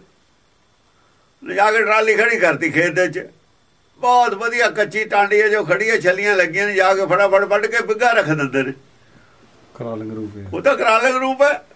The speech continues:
Speaker 1: ਕੱਚਾ ਹੀ ਵੱਢਦਾ, ਹਰੀ ਭਰੀ। ਭੈੜਾ ਰੂਪ ਨਹੀਂ ਉਹ। ਪਰ ਸਾਨੂੰ ਕੋਈ ਨਹੀਂ ਲੱਗਦਾ ਕਰਾਲੰਗ ਰੂਪ ਭੈੜਾ।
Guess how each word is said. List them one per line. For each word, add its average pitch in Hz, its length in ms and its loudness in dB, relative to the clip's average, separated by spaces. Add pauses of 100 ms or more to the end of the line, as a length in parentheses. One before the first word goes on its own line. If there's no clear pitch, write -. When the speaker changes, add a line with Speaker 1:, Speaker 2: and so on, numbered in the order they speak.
(260)
Speaker 1:
ਕੱਚਾ 214 240 0
ਹੀ 233 60 2
ਵੱਢਦਾ, 240 420 2
ਹਰੀ 233 140 -2
ਭਰੀ। 240 360 -2 (1000)
ਭੈੜਾ 214 240 4
ਰੂਪ 190 240 2
ਨਹੀਂ 190 200 2
ਉਹ। 151 240 2 (2750)
ਪਰ 147 100 -8
ਸਾਨੂੰ 190 280 2
ਕੋਈ 151 160 2
ਨਹੀਂ 147 100 0
ਲੱਗਦਾ 160 360 -2 (340)
ਕਰਾਲੰਗ 175 340 -2
ਰੂਪ 185 320 -4 (340)
ਭੈੜਾ। - 320 -2